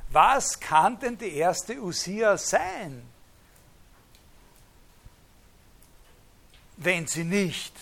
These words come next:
das zugrunde liegende ist? Da stellt er sich wirklich, da gibt's dieses berühmte Kapitel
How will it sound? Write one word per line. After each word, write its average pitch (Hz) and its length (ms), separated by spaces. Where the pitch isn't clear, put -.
das - 200
zugrunde 151 520
liegende 120 540
ist? - 460
Da 160 60
stellt - 260
er 247 80
sich 196 240
wirklich, 269 320
da 190 80
gibt's 226 280
dieses 190 280
berühmte 196 400
Kapitel 180 420